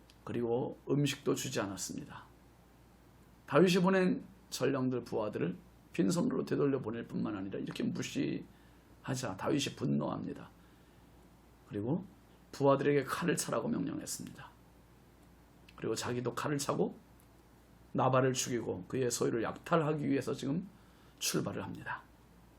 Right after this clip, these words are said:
폭풍 전야와 같은 전운이 감도는 위기일발의 시간에 오늘 십사 절 말씀이 시작됩니다.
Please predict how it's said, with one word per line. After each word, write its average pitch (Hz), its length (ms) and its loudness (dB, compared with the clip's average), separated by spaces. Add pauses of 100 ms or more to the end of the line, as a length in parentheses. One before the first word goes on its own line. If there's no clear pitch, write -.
(540)
폭풍 190 360 6
전야와 147 360 8
같은 135 240 0
전운이 120 540 0 (540)
감도는 127 540 2
위기일발의 147 760 4 (640)
시간에 - 560 -4 (540)
오늘 131 160 0
십사 - 400 -2
절 113 140 -2
말씀이 101 360 0
시작됩니다. - 640 -4